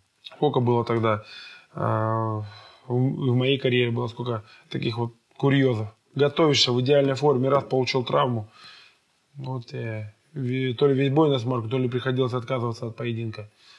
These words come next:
Так что я думаю, что они подойдут в нормальной, креп-, здоровой физической форме, и будет интересный бой. Однозначно этот бой. Я постараюсь смотреть его в прямом эфире. Ну, если ничего, у меня не будет никаких поединков и боёв, то я, может быть, даже полечу в Америку и посмотрю его,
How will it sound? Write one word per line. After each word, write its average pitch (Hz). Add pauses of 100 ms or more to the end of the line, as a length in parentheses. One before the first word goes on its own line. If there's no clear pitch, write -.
(180)
Так 131
что 131 (280)
я 143
думаю, 139
что 139
они 139
подойдут 135 (540)
в 123
нормальной, 127
креп-, 131
здоровой 131
физической 127
форме, 135
и 117
будет 135
интересный 131
бой. 113 (140)
Однозначно 127
этот 120
бой. 123 (920)
Я 135
постараюсь 117
смотреть 110
его 104
в 98
прямом 117
эфире. 120 (800)
Ну, 156
если 147
ничего, 156
у 143
меня 139
не 143
будет 139
никаких 131
поединков 135
и 123
боёв, 135
то 131
я, 127
может 120
быть, 117
даже 120
полечу 117
в 123
Америку 123
и 110
посмотрю 120
его, 117